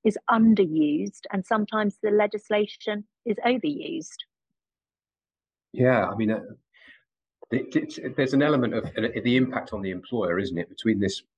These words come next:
Speaker 2: expansive and purposive approach, which is pushing to the employer the need to identify and be very clear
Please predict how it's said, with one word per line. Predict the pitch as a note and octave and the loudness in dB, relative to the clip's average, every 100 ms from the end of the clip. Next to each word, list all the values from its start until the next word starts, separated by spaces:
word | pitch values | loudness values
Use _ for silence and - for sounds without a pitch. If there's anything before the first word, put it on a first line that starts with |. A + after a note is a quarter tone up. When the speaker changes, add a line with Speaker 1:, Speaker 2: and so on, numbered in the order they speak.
| _ - | _ -6
Speaker 2:
expansive | - - - G#2 G2+ - G2 F#2 | -6 -6 -2 -2 -2 -4 -4 -2
and | F2+ | -6
purposive | - G2 F#2 F2+ | 0 0 0 -6
approach, | D#2+ - E2 - | -8 -2 -2 -2
which | F#2 - | -6 -6
is | F2+ | -8
pushing | - G2+ F2 | -4 -2 -2
to | F2 F#2 | -4 0
the | F2+ | 2
employer | E2+ - - A2+ G#2 D#2+ D#2 | 2 -2 2 4 4 2 0
the | D#2+ | -2
need | E2+ E2 D#2+ | -2 -2 -4
to | - E2+ | -2 2
identify | D#2+ F2 D#2+ - D#2+ E2 D#2 _ _ _ | 2 2 -2 -10 -10 -8 -10 _ _ _
and | F2 | -4
be | F2 | -2
very | F2 E2 - - - | 2 0 -2 -12 -2
clear | G2 F#2+ E2+ D#2+ D#2 | 2 4 2 0 -6